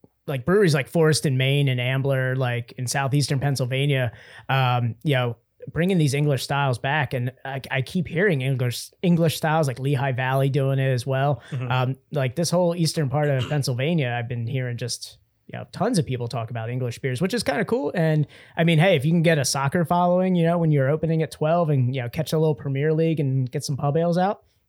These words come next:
Speaker 1: it's good.
Speaker 2: You would think that's, like, what, uh, what, uh, sh-, the, the Larimer would be doing, 'cause they're right next to the soccer stadium.
Speaker 1: Yeah, right next to the
Speaker 2: But you got,
Speaker 1: Subaru.
Speaker 2: you got places like Bond Place up in Bethlehem that are just cranking out English styles.
Speaker 1: Oh, yeah,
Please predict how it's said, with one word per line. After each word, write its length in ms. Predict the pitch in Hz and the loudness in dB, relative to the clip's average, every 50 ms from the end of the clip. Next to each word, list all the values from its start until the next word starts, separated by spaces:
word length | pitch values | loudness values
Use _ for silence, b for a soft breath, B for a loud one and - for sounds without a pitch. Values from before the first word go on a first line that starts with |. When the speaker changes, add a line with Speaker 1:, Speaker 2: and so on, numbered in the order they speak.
| _ _ | _ _
Speaker 1:
it's 80 | _ - | _ -6
good. 220 | - 180 220 160 117 - - - _ _ | -2 -2 -2 -2 -4 -6 -14 -20 _ _
Speaker 2:
You 100 | - 156 | -2 0
would 80 | 170 165 | 0 0
think 180 | 247 269 262 - | 0 -2 0 2
that's, 200 | 208 151 - - | 2 2 4 4
like, 200 | 147 127 110 - | 2 2 2 4
what, 220 | 127 131 120 110 | 4 4 4 4
uh, 360 | 120 113 110 107 104 101 101 - | 4 4 4 4 2 2 0 0
what, 200 | - 127 123 110 | 0 0 2 2
uh, 340 | 110 104 101 95 92 92 90 - _ _ _ _ _ _ _ _ _ _ _ _ _ _ _ _ - - - - - - | 2 2 0 -2 -4 -6 -10 -12 _ _ _ _ _ _ _ _ _ _ _ _ _ _ _ _ -20 -20 -20 -20 -16 -12
sh-, 160 | - - - _ - | -12 -12 -6 _ 2
the, 260 | 131 113 107 107 107 - | 2 2 2 0 -4 -4
the 80 | - 120 | -4 -2
Larimer 640 | 104 113 123 147 156 135 113 104 95 92 90 - - _ _ _ - | 2 4 4 6 6 4 4 0 -2 -6 -10 -14 -18 _ _ _ -8
would 200 | 123 117 107 101 | -6 -6 -4 -4
be 160 | 123 113 110 | -4 -4 -2
doing, 460 | 98 107 104 101 98 92 90 87 90 - | -2 -4 -4 -4 -6 -6 -8 -10 -8 -6
'cause 140 | 123 117 110 | -2 2 2
they're 100 | 147 143 | 4 4
right 220 | 131 135 143 120 | 4 4 4 2
next 220 | 120 117 - - | 0 -4 -4 -4
to 60 | - 113 | -6 -6
the 220 | 104 104 95 95 - | -6 -8 -10 -10 -6
soccer 320 | - - 131 135 131 - 104 | -4 -2 -2 -2 -4 -6 -10
stadium. 440 | - - 101 92 90 90 85 87 - _ _ | -12 -12 -14 -14 -14 -16 -18 -20 -20 _ _
Speaker 1:
Yeah, 240 | - 131 123 110 117 - _ - | -4 -2 -2 -2 -4 -8 _ -2
right 160 | 131 139 127 | 0 0 2
next 180 | 123 120 - - | 0 0 -2 -4
to 40 | 127 | -6
the 220 | 120 117 113 117 113 110 - | -6 -6 -6 -6 -8 -6 -4
Speaker 2:
But 80 | - | -2
you 60 | 139 | 0
got, 160 | 131 127 123 120 | 0 2 0 0
Speaker 1:
Subaru. 60 | - - _ _ | -2 -6 _ _
Speaker 2:
you 80 | - 139 | 0 2
got 180 | 143 131 123 - | 2 2 2 2
places 340 | 135 139 131 - 135 104 123 | 2 2 2 2 2 2 2
like 180 | 117 104 - | 2 2 2
Bond 280 | - 113 120 135 139 120 | 2 4 4 4 4 4
Place 360 | - 117 110 101 95 - - | 2 2 2 0 0 -2 -2
up 160 | 107 95 - | -4 -2 -2
in 260 | 113 104 101 98 101 - - _ - | -2 -2 -2 -4 -6 -10 -14 _ -2
Bethlehem 500 | 120 120 123 - 117 101 101 101 95 95 | -2 0 0 0 -2 -2 -2 -4 -4 -4
that 120 | 95 92 92 | -6 -4 -4
are 100 | 95 95 | -4 -4
just 320 | 90 107 92 - - - | -4 -4 -6 -6 -8 -6
cranking 340 | - 123 117 107 - 110 104 | -2 -2 -2 -2 -2 -2 -4
out 180 | 98 92 95 104 | -4 -4 -2 -2
English 300 | 110 113 98 92 90 - | -2 -2 -2 -6 -8 -10
styles. 440 | - 98 90 87 85 82 95 - - | -10 -10 -10 -10 -10 -12 -12 -6 -2
Speaker 1:
Oh, 100 | 131 135 | 0 0
yeah, 160 | 127 113 107 | 0 0 -2